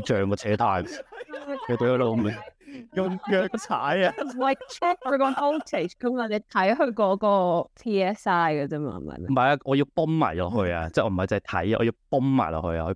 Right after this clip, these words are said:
Speaker 1: 泵，幫條胎泵氣，又扁咧，泵返佢正常先揸到㗎嘛。
Speaker 2: 哦，OK。
Speaker 1: 係啊，總之，anyway 啦，噉然後就，我就有嗰嚿嘢，噉我插落去就，就泵啦。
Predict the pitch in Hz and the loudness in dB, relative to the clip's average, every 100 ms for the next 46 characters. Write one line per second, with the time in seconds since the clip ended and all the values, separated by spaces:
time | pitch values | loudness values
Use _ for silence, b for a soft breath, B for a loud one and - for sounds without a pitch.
0 | - 127 120 123 123 - 139 127 - 101 | -2 0 2 2 0 2 2 2 0 -4
1 | 110 - 98 107 101 82 87 - 87 82 | -2 -2 0 2 0 0 -2 0 -2 2
2 | 113 110 - 107 113 110 87 95 85 90 | 2 2 0 2 4 2 0 -2 -2 -2
3 | 90 95 98 87 82 80 80 117 117 _ | -2 0 0 0 -2 -2 -4 -6 -12 _
4 | _ 226 208 208 - - 196 208 _ _ | _ -4 -2 -2 -2 -2 -4 -8 _ _
5 | _ 127 127 135 151 180 143 _ _ - | _ -2 2 2 4 2 0 _ _ -4
6 | 160 160 98 92 107 117 - 117 165 101 | 0 2 2 2 0 -2 0 2 2 2
7 | 90 92 95 85 - 107 104 101 117 95 | 0 0 0 0 0 2 2 2 2 0
8 | 87 87 117 - 90 90 87 87 85 82 | 0 0 -2 -2 -2 0 0 0 -2 -4
9 | - - 92 107 104 104 95 98 | -8 -6 -2 0 0 2 0 -2